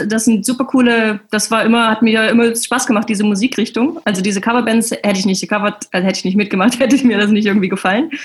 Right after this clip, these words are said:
Aber so dieses bisschen so positive und lustige und, äh, super schnelle, aber ich habe auch immer gerne eigentlich auch so Metal gehört und so. Aber jetzt nicht so, dass ich jetzt gedacht hätte, „Nee, so will ich jetzt das machen“ oder so. Ich war eigentlich immer, ich habe das immer irgendwie gemacht, wie ich dachte,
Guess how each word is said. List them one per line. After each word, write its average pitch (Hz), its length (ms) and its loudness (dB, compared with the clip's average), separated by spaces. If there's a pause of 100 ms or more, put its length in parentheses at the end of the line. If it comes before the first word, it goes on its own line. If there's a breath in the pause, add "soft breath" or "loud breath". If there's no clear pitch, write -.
(420 loud breath)
Aber 208 240 0
so 208 160 2
dieses 208 360 0 (100)
bisschen 220 240 0
so 202 100 2
positive 233 520 2
und 202 100 2
lustige 220 500 0
und, 202 280 0 (300)
äh, 196 140 -4
super 190 180 -4
schnelle, 233 320 0
aber 202 160 2
ich 196 100 0
habe 202 120 0
auch 190 60 -2
immer 208 180 0
gerne 196 420 0 (180)
eigentlich 185 320 -4
auch - 140 -6
so - 120 -4
Metal 196 240 -2
gehört 226 260 -2
und 247 80 2
so. 311 200 -2 (720 loud breath)
Aber 220 220 0
jetzt 226 200 2
nicht 349 220 4
so, 285 80 4
dass 247 140 4
ich 254 140 2
jetzt 233 200 0
gedacht 247 240 -2
hätte, 226 180 2
„Nee, 220 140 2
so 208 240 -2
will 220 60 0
ich 226 60 -2
jetzt 208 140 -2
das 190 140 -2
machen“ 214 240 0
oder 160 160 -4
so. 165 100 -2
Ich 185 160 -6
war 196 100 0
eigentlich 208 360 0
immer, 214 500 0 (220)
ich 190 120 -6
habe 214 80 -2
das 214 100 0
immer 208 220 2
irgendwie 220 280 2
gemacht, 202 260 -2
wie 220 60 0
ich - 120 -6
dachte, 202 500 -2